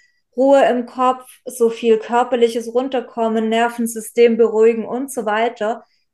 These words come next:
während du das alles noch nicht hattest, wenn du mit dem Auto einkaufen warst, auch wenn du dann schneller warst im ersten Moment,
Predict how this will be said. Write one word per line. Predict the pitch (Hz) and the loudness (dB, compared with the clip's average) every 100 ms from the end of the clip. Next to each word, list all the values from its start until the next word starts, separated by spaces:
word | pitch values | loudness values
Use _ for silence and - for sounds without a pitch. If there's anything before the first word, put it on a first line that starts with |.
| - | 0
während | 233 233 | 0 2
du | |
das | 220 220 | -2 0
alles | 240 269 240 | 0 -2 -2
noch | 233 | -4
nicht | 262 - | -4 -4
hattest, | 233 226 262 247 | -4 -4 -4 -4
wenn | 208 | -4
du | |
mit | 214 214 | -4 -4
dem | 175 | -2
Auto | - - | -2 -2
einkaufen | - 190 190 208 190 196 | -6 -6 -6 -4 -4 -6
warst, | 180 185 202 - | -4 -4 -4 -6
auch | 254 | -4
wenn | 277 | -2
du | 220 | 0
dann | 202 190 | -2 -4
schneller | - 302 226 | -4 0 0
warst | 190 196 214 | 0 -2 -4
im | 190 | -8
ersten | 196 202 - | -8 -8 -10
Moment, | 190 185 208 277 | -8 -6 -6 -6